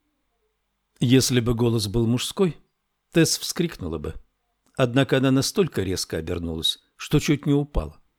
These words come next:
В вестибюле возле вешалок стояла женщина, худосочное создание,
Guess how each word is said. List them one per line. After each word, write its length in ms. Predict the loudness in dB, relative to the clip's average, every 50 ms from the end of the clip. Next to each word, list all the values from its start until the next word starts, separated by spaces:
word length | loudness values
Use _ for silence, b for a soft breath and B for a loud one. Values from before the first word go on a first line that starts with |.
| _ _ _ _ _ _ _ _ _ _ _
В 60 | -2 2
вестибюле 600 | 4 4 4 4 2 2 4 4 6 6 6 6
возле 320 | 6 4 4 4 4 4
вешалок 420 | 4 4 2 2 0 -2 -4 -4
стояла 420 | -4 0 2 2 2 4 4 2 2
женщина, 440 | 2 0 -2 -4 -6 -10 -12 -14 -16 _ _ _ _ _ _ _
худосочное 680 | -6 0 2 2 2 4 4 2 2 2 0 -2 -2 -2
создание, 640 | -2 -2 -4 -4 -4 -6 -6 -8 -6 -8 -10 -12 -14